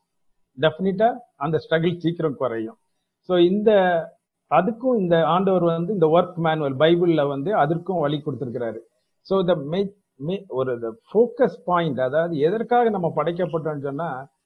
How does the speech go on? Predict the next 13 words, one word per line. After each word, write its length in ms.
to 100
glorify 600
him. 120
So 160
நம்ம 180
எதை 240
செய்தாலும் 720
அவரை 420
மகிமைப்படுத்துறது 1080
தான் 180
நம்மளுடைய 380
பிரதான 480
நோக்கமா 680